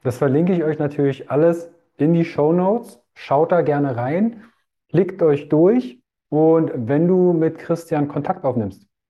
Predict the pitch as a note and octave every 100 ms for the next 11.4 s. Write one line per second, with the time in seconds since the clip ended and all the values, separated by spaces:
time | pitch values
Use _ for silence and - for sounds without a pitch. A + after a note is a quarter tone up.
0 | - A#2+ D3+ E3 D3+ D#3+ D#3+ C3+ A#2+ -
1 | D3+ F#3 A#3+ - C#3+ C3 C#3+ D3+ C#3 E3
2 | D3+ C#3 E3+ D#3+ B2 A#2 G#3 - B2 E3+
3 | - _ _ _ _ _ _ _ _ -
4 | D#3+ D#3 D#3+ D#3+ D#3+ - _ _ _ _
5 | _ _ _ - C#3 F3+ F#3 F3+ G#3 G3
6 | F#3 F3+ E3 E3 E3 D3+ D3 D#3 D3+ D3
7 | C#3+ D#3 D#3 D3 C3+ C3 B2+ E3 F#3+ -
8 | F3 E3+ D#3+ C#3 C3+ B2+ B2 - _ _
9 | - D3 D3+ C#3 B2+ B2 B2 B2+ D3+ B2
10 | A#2+ C3 D3 - C3+ C3+ - _ C#3 C3
11 | D3 C#3+ C#3+